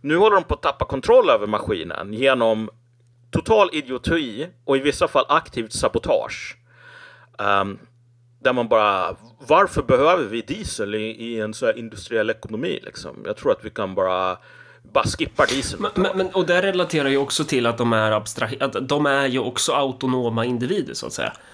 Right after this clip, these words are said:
Speaker 2: De är ju, de, de ser ju inte sammanhang. De, så här, politikern i, i,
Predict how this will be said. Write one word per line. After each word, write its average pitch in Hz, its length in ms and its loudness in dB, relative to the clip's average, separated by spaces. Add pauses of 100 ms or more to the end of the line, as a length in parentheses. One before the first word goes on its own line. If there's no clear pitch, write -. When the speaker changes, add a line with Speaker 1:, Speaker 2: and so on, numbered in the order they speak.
(140)
Speaker 2:
De 135 180 0
är 151 60 2
ju, 139 280 0 (240)
de, - 180 -4
de 151 300 -2
ser 151 300 -2
ju 135 160 -2
inte 139 300 -4
sammanhang. 120 720 -2
De, 127 240 -4 (460)
så - 160 -2
här, 127 60 0
politikern 147 600 -4
i, 131 140 0
i, 123 380 0